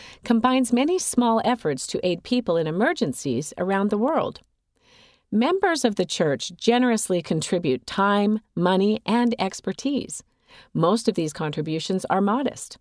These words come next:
a small monetary donation or a few hours of volunteering. This becomes a modern parallel to the widow's mite.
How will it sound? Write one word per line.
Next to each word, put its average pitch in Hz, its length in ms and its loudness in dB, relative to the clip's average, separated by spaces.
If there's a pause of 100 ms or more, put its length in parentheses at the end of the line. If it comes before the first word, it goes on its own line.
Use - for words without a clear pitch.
(100)
a 311 60 2
small 285 400 2
monetary 240 600 2
donation 165 580 0
or 151 140 2
a 156 140 0
few 196 160 2
hours 160 360 2
of 156 80 -4
volunteering. 147 720 0 (840)
This 381 160 -2
becomes 294 400 2
a 247 40 6
modern 226 440 4
parallel 175 680 0
to - 160 -2
the 254 120 4
widow's 247 420 2
mite. 240 420 0